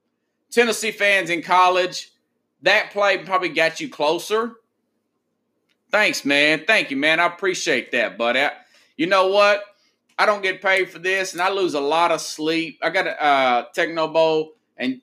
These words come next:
the encouraging comments to you, some of my friends and family, in particular my sister, Crystal, uh, that keeps me going, man, 'cause I have to work twelve, fourteen hours during the day, and I'm pounding that coffee at night,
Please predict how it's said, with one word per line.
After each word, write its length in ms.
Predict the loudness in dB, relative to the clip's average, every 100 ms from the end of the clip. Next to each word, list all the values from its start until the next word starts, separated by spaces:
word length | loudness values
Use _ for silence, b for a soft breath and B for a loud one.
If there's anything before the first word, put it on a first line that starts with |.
| -4
the 100 | -4
encouraging 600 | -4 -2 0 0 -6 -2
comments 560 | 2 2 2 -2 -4
to 80 | -6
you, 540 | 0 2 4 2 0 _ _ _ _
some 280 | -2 -2 0
of 80 |
my 140 | 2 0
friends 360 | 2 0 0
and 100 | -2
family, 340 | -2 0 0 -2
in 60 |
particular 400 | -6 -4 -2 -2
my 120 | -2 -2
sister, 600 | -2 -6 -4 -4 -4 -10 _ _ _
Crystal, 580 | -2 0 0 0 0 -6 _ _ -4
uh, 220 | 0 4
that 200 | 4 2
keeps 280 | 0 -4 -4
me 120 | -2
going, 380 | 2 4 4 4
man, 300 | 4 2 0
'cause 100 | 2
I 60 | 2
have 100 | 2
to 60 |
work 260 | 0 -2 -2
twelve, 340 | 0 0 0
fourteen 380 | 0 -2 -2 -2
hours 320 | 2 2 0
during 180 | 0 0
the 80 | 0
day, 520 | 2 4 4 0 -4 _ _ _
and 100 | -2
I'm 180 | -2 -4 -4
pounding 420 | 0 2 2 0
that 240 | 0 0
coffee 440 | 4 4 4 0 0
at 100 | 2
night, 460 | 2 2 2 0